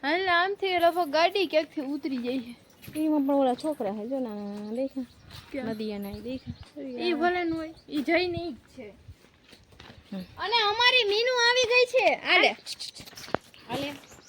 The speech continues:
Speaker 2: એ જો હમણાં.
Speaker 1: મીનુ.
Speaker 2: આલે.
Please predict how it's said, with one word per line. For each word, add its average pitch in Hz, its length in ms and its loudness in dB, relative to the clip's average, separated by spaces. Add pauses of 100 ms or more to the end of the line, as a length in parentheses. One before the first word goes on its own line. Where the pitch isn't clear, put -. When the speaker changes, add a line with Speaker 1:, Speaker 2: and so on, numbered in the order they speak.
(720)
Speaker 2:
એ 523 100 -4
જો 494 320 0
હમણાં. 254 200 -8 (760)
Speaker 1:
મીનુ. 480 340 6 (300)
Speaker 2:
આલે. 494 160 8